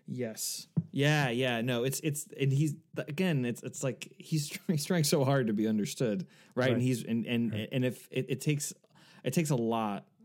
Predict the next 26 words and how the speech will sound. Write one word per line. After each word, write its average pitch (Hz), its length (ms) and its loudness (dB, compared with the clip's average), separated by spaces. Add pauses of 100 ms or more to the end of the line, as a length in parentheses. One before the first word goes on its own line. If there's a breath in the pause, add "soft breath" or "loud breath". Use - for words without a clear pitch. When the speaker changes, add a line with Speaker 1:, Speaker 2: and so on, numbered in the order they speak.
(200)
Speaker 1:
because 131 420 0 (120)
he 113 280 -6 (100)
writes 110 280 -4
in 110 100 -2
such 104 180 -8
an 110 60 -2
idiosyncratic 101 720 -2
way, 95 160 -2
but, - 360 -6 (380)
uh, 107 320 0 (360)
that, 113 320 -4 (840)
but 127 160 2
he 160 160 6
is 151 140 6
giving 143 340 6
you, 113 420 2
he's 123 200 2
giving 135 240 4
you 131 100 4
the 113 100 2
same, 123 340 2
he's 147 160 6
giving 180 200 6
you 233 80 4
the 185 80 4
shape 147 480 0